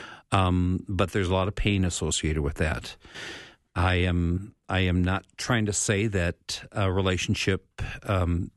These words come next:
can't have an ending, 'cause I think there are endings to certain relationships. Um, but I do believe that God,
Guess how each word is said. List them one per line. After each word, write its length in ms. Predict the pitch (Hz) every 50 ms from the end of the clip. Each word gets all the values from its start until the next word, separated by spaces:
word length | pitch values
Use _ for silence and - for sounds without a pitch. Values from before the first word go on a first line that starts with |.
| _ _ - - _ _ _
can't 300 | - - - 107 101 92
have 200 | 92 107 98 90 87
an 80 | 80
ending, 440 | 85 85 87 87 80 76 60 - -
'cause 220 | - - 101 87
I 100 | 92 95
think 220 | 90 - 107 104 90
there 180 | - 92 87
are 140 | 87 90 90 -
endings 420 | - 104 90 92 90 92 90 85 -
to 100 | - 101
certain 260 | - - 110 - 107
relationships. 920 | 101 98 107 117 123 - - 101 92 - - - - - - - - - - _ - - - - _ _ _ _ _ -
Um, 520 | 92 85 85 82 80 78 76 76 76 76 _ _ _ _ _ _ _ - - - - -
but 160 | 110 120 107
I 100 | 104 95
do 240 | 85 82 107 117 123
believe 560 | 120 127 113 98 95 85 76 78 87 - - -
that 120 | 87 85
God, 460 | - - 90 87 82 78 80 101 117